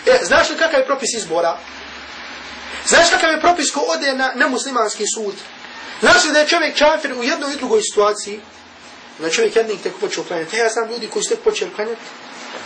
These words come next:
Odmah je počeo taj čafir, taj čafir, taj čafir. Zbog čega, kaže, izašao na glasanje? Zbog čega? Zato što se obratio građanskom sudu. Draga braćo, ovo je pitanje.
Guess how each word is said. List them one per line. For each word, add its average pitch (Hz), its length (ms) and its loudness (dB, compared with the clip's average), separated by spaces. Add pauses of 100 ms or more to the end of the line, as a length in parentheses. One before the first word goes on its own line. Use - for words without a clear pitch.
Odmah 226 240 6
je 220 80 4
počeo 220 260 4
taj 202 260 2
čafir, 190 420 -2
taj 190 200 0
čafir, 185 400 -2
taj 185 220 0
čafir. 190 320 0 (240)
Zbog 226 200 6
čega, 285 300 6
kaže, 254 200 0
izašao 233 320 0
na 214 80 -2
glasanje? 202 400 -2 (640)
Zbog 254 240 6
čega? 302 400 6 (240)
Zato 285 280 6
što 247 120 -2
se 247 100 4
obratio 240 480 2 (640)
građanskom 220 500 6 (100)
sudu. 190 240 -2 (400)
Draga 175 240 4
braćo, 156 240 -2 (1160)
ovo 208 160 8
je 185 100 6
pitanje. - 360 -6